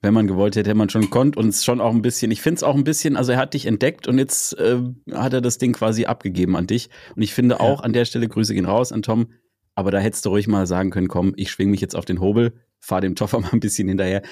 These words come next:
Speaker 1: Aber meine Frage an dich, Toffer, hast
Speaker 2: Ja.
Speaker 1: du deinem Entdecker nach deiner ganzen, du hast ja eine steile Karriere hingelegt, ne? Also
Speaker 2: Mhm.
Speaker 1: seitdem,
Speaker 2: Ja,
Speaker 1: wann
Speaker 2: ja,
Speaker 1: hat
Speaker 2: genau,
Speaker 1: er dich denn
Speaker 2: ja.
Speaker 1: entdeckt?
Speaker 2: Ja.
Speaker 1: Wann war das denn ungefähr?
Speaker 2: Äh, zweitausendsiebzehn hat er mich entdeckt.
Speaker 1: Guck mal,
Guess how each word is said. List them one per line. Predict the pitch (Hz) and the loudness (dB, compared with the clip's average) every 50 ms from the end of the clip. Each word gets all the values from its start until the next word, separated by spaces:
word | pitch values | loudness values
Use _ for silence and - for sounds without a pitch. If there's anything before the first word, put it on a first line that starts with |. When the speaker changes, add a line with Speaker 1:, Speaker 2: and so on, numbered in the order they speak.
| - - - | -16 -8 -2
Speaker 1:
Aber | - 110 110 | 0 2 2
meine | 104 113 143 165 156 | 2 4 2 2 0
Frage | - - 131 139 139 131 92 | 0 0 0 2 2 0 0
an | 98 92 | 0 0
dich, | 110 104 - | 0 -2 -2
Toffer, | - 98 85 85 85 82 - _ _ _ _ _ _ _ _ - | -4 -6 -4 -2 -4 -6 -6 _ _ _ _ _ _ _ _ -4
hast | - 117 143 - - - | 0 0 0 0 0 0
Speaker 2:
Ja. | 147 120 | 0 2
Speaker 1:
du | |
deinem | 98 104 107 110 107 | 2 2 2 2 2
Entdecker | - - 104 - 117 117 - 101 82 80 - _ _ _ _ _ _ _ - | 2 0 0 0 -2 0 0 -2 -4 -4 -6 _ _ _ _ _ _ _ -2
nach | 104 107 110 117 120 | 0 2 2 0 0
deiner | 113 - 110 107 110 104 | -2 -2 0 0 0 2
ganzen, | 107 107 117 113 - 117 | 2 0 0 2 0 0
du | 104 101 | 2 2
hast | 110 120 - | 0 2 0
ja | 123 | 0
eine | 110 107 | 0 0
steile | - - - 104 110 110 110 | -2 -2 -2 -2 0 0 0
Karriere | - 107 98 98 98 95 95 | 0 0 0 0 0 0 0
hingelegt, | 90 90 92 87 87 87 90 92 - - | 0 0 0 0 0 0 -2 -2 -2 -2
ne? | 98 104 135 147 - - | -2 -2 -2 -4 -4 0
Also | 135 120 95 107 | 0 2 2 4
Speaker 2:
Mhm. | 120 | 4
Speaker 1:
seitdem, | 127 143 139 - 104 123 | 4 4 2 4 4 4
Speaker 2:
Ja, | 123 117 | 4 6
Speaker 1:
wann | 113 113 | 4 4
Speaker 2:
ja, | - | 4
Speaker 1:
hat | - 120 | 4 4
Speaker 2:
genau, | 123 | 4
Speaker 1:
er | 127 127 | 4 4
dich | 123 113 | 4 4
denn | 113 123 | 4 4
Speaker 2:
ja. | - | 4
Speaker 1:
entdeckt? | 117 110 - 127 120 - - - - | 4 2 2 2 2 0 -2 -4 -4
Speaker 2:
Ja. | 98 95 | -2 0
Speaker 1:
Wann | 101 98 101 | 0 0 2
war | 113 117 | 2 2
das | 110 98 - | 0 0 0
denn | - 95 | 0 0
ungefähr? | 80 95 92 - - 92 87 85 - - - - - - - - - _ _ | 0 0 -2 0 0 -2 -2 -2 -6 -18 -20 -20 -20 -20 -20 -20 -20 _ _
Speaker 2:
Äh, | - 131 123 113 | -2 0 0 0
zweitausendsiebzehn | - - 151 139 143 147 147 147 151 160 190 190 - - 113 | 0 0 0 2 4 4 2 2 2 0 -2 -2 -2 -2 0
hat | 107 104 | 0 0
er | - 98 | -2 -2
mich | 95 98 - | -4 -4 -2
entdeckt. | 101 92 92 - 98 | -4 -4 -4 -4 -2
Speaker 1:
Guck | - - 120 | -2 -2 0
mal, | 107 92 82 - | 0 -2 -2 -4